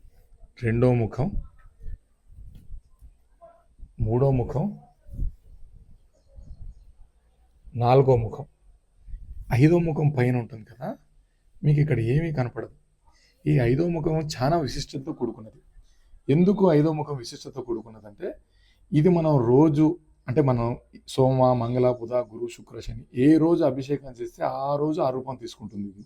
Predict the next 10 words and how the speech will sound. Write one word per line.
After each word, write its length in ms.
అంటే 280
సపోజ్ 400
ఈరోజు 300
మనం 220
ఒక 140
విష్తో 340
వచ్చాము, 380
పాలతో 320
అభిషేకం 400
చేస్తే 320